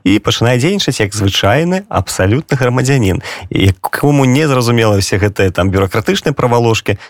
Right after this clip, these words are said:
"Навошта мне машына, калі я магу без яе? Навошта там кожнаму дэпутату па кватэры?" То бок такі нармальны чалавецкі падыход, да якога мы не прызвычайныя.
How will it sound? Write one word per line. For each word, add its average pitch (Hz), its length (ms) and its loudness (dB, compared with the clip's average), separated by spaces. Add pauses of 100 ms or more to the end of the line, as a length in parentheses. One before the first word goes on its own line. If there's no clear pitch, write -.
"Навошта 120 460 2
мне 104 160 2
машына, 175 400 0
калі 117 160 -2
я 165 100 0
магу 127 220 0
без 113 260 0
яе? 95 380 0 (240)
Навошта 131 480 0
там 92 160 0
кожнаму 98 400 0
дэпутату 131 640 0
па 110 160 -2
кватэры?" 101 480 0 (240)
То 127 80 -2
бок 107 160 -2
такі 101 240 0
нармальны 156 480 0
чалавецкі 107 640 -2
падыход, 92 400 0
да 156 160 0
якога 151 240 0
мы 123 160 0
не 98 160 2
прызвычайныя. 101 800 -2